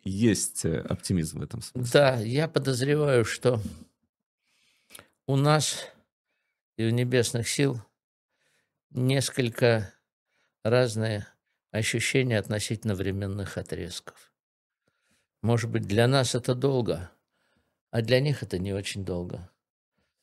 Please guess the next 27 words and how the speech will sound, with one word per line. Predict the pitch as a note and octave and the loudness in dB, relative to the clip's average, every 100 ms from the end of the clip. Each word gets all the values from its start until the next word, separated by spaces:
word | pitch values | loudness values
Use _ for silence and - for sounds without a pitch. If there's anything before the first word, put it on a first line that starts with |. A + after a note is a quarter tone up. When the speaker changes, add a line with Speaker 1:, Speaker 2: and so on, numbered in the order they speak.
| _ _ - | _ _ -4
Speaker 2:
Вот | A2+ C#3 C3+ - - | 0 0 -2 -6 -2
о | A2 | 0
неизвестном | A#2 B2+ A#2 C3 C3 - A#2 | 2 2 2 2 2 0 -2
мне | A#2 B2 A2+ | 0 0 -2
рассуждать | G#2+ G#2 - G2 G#2 G2+ | -4 -4 -4 -4 -4 -4
не | G2 | -6
берусь. | F#2 F#2 D#2 - - - _ _ _ _ _ | -4 -6 -6 -12 -16 -18 _ _ _ _ _
Но | A#2 B2 | 2 2
объяснить | A#2 C3 E3+ F3 - | 2 0 0 0 0
этим | A#2+ B2 A2 | -2 -2 -4
могу. | F2 D#2+ - _ _ _ _ _ - - _ - | -4 -8 -14 _ _ _ _ _ -20 -20 _ -4
Speaker 1:
Когда | G2 D3 | -2 0
вы | D#3 | -2
впервые | D3 A#2+ G2+ G2 | 2 4 6 4
задумались | F2 F2 E2 D#2+ - | 4 2 0 -2 -2
о | E2+ | -4
Боге? | D#2+ - F2+ - _ _ _ _ _ _ _ _ _ - | -4 -6 -10 -16 _ _ _ _ _ _ _ _ _ -8
Speaker 2:
В | G#2 | -6
детстве, | F2+ E2 - - C3+ C3+ - _ _ _ _ _ | -4 -6 -6 -4 -4 -4 -10 _ _ _ _ _
в | G#2 | -6
раннем. | F#2+ D#2+ D#2+ F2+ G#2 - _ _ _ _ _ _ _ _ | -4 -4 -8 -10 -12 -14 _ _ _ _ _ _ _ _
Speaker 1:
Ф-, | - - - - | -18 -12 -12 -10
это, | F#2 G2 F2+ F2 - | -4 0 0 0 -2
э, | F2+ F2 E2+ - _ | -4 -2 -6 -12 _
страна, | - - G2+ G2+ F#2 | -6 0 2 2 0
которая | E2+ F2 E2+ | -2 -4 -6
строит | - - F2+ E2+ - | -6 -6 -4 -6 -8